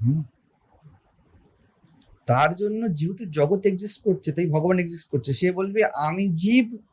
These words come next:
না, না, না, আমার ভিতরে ভগবান।" এরকম অনুভব হবে। ইম্পোজ করবার চেষ্টা করবে। তখনই সাধন করা বা so called যা ইচ্ছা করা,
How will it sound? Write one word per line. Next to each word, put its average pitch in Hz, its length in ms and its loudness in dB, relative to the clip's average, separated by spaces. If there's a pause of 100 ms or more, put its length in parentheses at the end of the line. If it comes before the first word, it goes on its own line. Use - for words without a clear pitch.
(640)
না, 123 120 6
না, 127 120 4
না, 104 140 2
আমার 101 240 2
ভিতরে 110 260 -8
ভগবান।" 80 360 -10 (3000)
এরকম 220 400 4
অনুভব 143 240 2
হবে। 90 280 -2 (920)
ইম্পোজ 226 400 4
করবার 220 360 2
চেষ্টা 131 300 -8
করবে। - 280 -14 (540)
তখনই 233 340 4
সাধন 196 480 2
করা 120 480 6
বা 123 140 6 (100)
so 147 60 2
called 143 520 0 (240)
যা 127 220 2
ইচ্ছা 151 300 0
করা, 98 460 -2